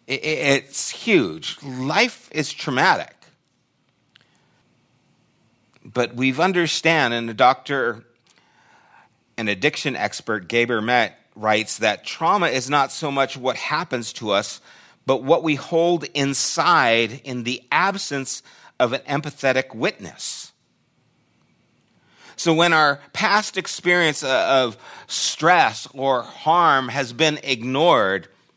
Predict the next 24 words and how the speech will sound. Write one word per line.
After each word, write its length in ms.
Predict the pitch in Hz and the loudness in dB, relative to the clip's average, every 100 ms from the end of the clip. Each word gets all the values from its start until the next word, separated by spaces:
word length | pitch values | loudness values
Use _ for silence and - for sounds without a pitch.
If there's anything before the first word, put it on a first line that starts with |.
| _ _ _ _ | _ _ _ _
or 160 | - 117 | -4 -4
shamed 760 | - - 180 185 147 117 110 107 | -2 0 0 2 0 -2 -6 -10
or 200 | 131 131 | -6 -6
silenced, 1000 | 120 - 170 185 185 131 92 95 - - - _ _ _ _ _ _ _ _ _ _ _ _ _ _ _ | -4 -4 2 4 4 2 -2 -8 -12 -12 -20 _ _ _ _ _ _ _ _ _ _ _ _ _ _ _
then 160 | 131 143 | -6 -6
it 100 | 139 | -4
can 180 | 151 113 | -6 0
build 300 | 151 156 143 | 2 2 2
us 160 | - | -2
into 200 | 135 117 | -4 -6
people 440 | - 151 147 131 117 | -6 -6 -2 -2 -4
who 280 | 123 117 | -4 0
expect 720 | 117 - - - 147 143 - - | 0 0 -10 0 0 0 -10 -14
to 80 | 113 | -6
be 240 | 120 117 | -6 -6
alone 540 | 120 113 110 135 131 123 | -6 -8 -4 -2 0 -2
with 140 | 117 | -4
our 240 | - 104 104 | -2 -2 -2
pain, 760 | - - 135 127 95 95 92 - _ _ _ _ _ - - | -8 -10 -4 -2 -2 -4 -8 -12 _ _ _ _ _ -20 -10
and 160 | 107 | -4
then 160 | 131 123 | -2 -2
the 80 | 117 | -6
pain 400 | - 151 143 131 | -2 0 0 0
shows 520 | - 156 135 131 | -2 0 2 2